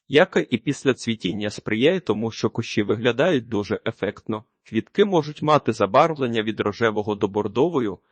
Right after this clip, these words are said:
найчастіше вона являє собою варіації червоного кольору. Відносно невеликі діаметром близько десять см. Складаються з п'яти пелюсток і безлічі золотистих пиляків.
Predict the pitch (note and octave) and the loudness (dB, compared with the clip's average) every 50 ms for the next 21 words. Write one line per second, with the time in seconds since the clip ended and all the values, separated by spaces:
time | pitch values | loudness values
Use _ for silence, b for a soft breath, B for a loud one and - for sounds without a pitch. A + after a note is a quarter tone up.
0 | _ _ - - - B2 A2 - - G#2+ - - - B2 B2 - - A2 G2+ G#2 | _ _ -6 -2 -2 0 0 0 -4 -4 -4 -4 -6 -6 -4 -2 -2 -2 -2 -2
1 | G#2+ A#2 D3+ F3 E3 D#3 C3 A2+ A#2 B2+ C3 A#2+ A2+ - - A2+ G2+ G2+ A2+ A#2+ | -2 -2 -2 0 2 0 0 2 0 -2 -2 -2 -4 -4 -6 -6 -2 -2 -2 0
2 | A#2 G2+ G2 G2+ F#2 G2+ A2 A#2 E3+ F#3 - - G3 F#3 F3 F3+ _ _ - - | 0 -2 -2 -2 -2 -2 -4 -6 -6 -8 -6 -8 -6 -6 -6 -10 _ _ -12 -6
3 | - A#2+ A2 A2 G#2+ G#2 G#2 G2 G#2 A2 A2 G#2+ _ - G#2 G2 F2+ E2+ E2 D#2 | -4 -4 -4 -2 -4 -4 -4 -4 -6 -6 -6 -8 _ -2 -2 -2 -2 -2 -10 -14
4 | - D#2+ - _ _ - C3+ C#3+ D3 D3+ E3+ F#3+ G3+ G3 - G3+ F3+ E3+ E3 D#3+ | -14 -16 -20 _ _ 0 0 0 2 2 2 0 0 0 0 -2 0 0 0 2
5 | D#3+ D#3+ D3+ D#3 D3+ C#3+ - - C3 A2 G#2+ A#2 A2 G#2 G#2+ A2+ G#2+ - - G#2 | 2 2 2 0 0 -2 -2 -4 -4 0 2 4 4 4 4 2 0 -2 -2 -4
6 | G#2 G#2+ G#2 A#2 A#2 A2+ - - - A2 G#2 F#2 A2 A2+ A2 - - G#2 - - | -4 -4 -2 -2 -2 -2 -4 -2 -2 -2 2 2 2 2 2 0 -4 -4 -4 -6
7 | - - - - _ _ _ _ - - - - A2+ A2+ A2 A2+ C3+ C#3+ C#3+ B2 | -18 -18 -18 -20 _ _ _ _ -20 -12 -4 0 2 2 4 4 4 4 4 2
8 | - - - A2 - - - A#2 A#2 - - G#3 G#3+ - E3+ D#3+ D#3 - - - | 0 -2 -4 -4 -4 -4 -2 -2 0 2 0 0 2 2 0 0 -2 -4 -2 2
9 | G3 G#3 G#3 - - - A#2 A2 A#2 A2+ G#2 - G#2+ G#2+ G2+ - - A2 G2+ - | 2 2 0 0 -4 -4 0 4 4 2 2 2 -6 -8 -6 -4 -6 -4 -2 -2
10 | G#2+ G#2+ A2 G#2 - A2 A2 - - A2 G2+ - - - G2+ F#2+ - - - - | -2 -2 -2 -4 -4 -6 -6 -4 -4 -6 -6 -4 -4 -4 -2 -4 -4 -6 -8 -10
11 | - - _ | -10 -10 _